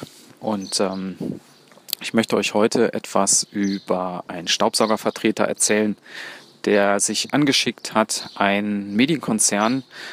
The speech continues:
zum neuen Alibaba zu machen. <laughs> Diejenigen, die sich mit der Materie ein bisschen auskennen, wissen, wovon ich rede.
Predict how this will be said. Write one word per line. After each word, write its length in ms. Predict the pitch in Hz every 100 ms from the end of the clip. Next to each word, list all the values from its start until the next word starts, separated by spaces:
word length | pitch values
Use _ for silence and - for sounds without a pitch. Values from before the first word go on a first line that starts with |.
| -
zum 180 | - 107
neuen 300 | 101 110 117
Alibaba 460 | 113 123 113 - 120
zu 160 | -
machen. 280 | 92 92 - - - - - - - -
<laughs> 1200 | - - - - - - 960 - - - - - -
Diejenigen, 600 | 107 113 113 113 113 104
die 300 | 107 107 104
sich 280 | 110 -
mit 140 | 113 -
der 80 | 107
Materie 480 | 95 - 110 113
ein 60 | 104
bisschen 260 | 113 - 104
auskennen, 500 | 107 - - 107 107
wissen, 280 | 117 120
wovon 260 | 110 - 113
ich 180 | 107 -
rede. 260 | 120 123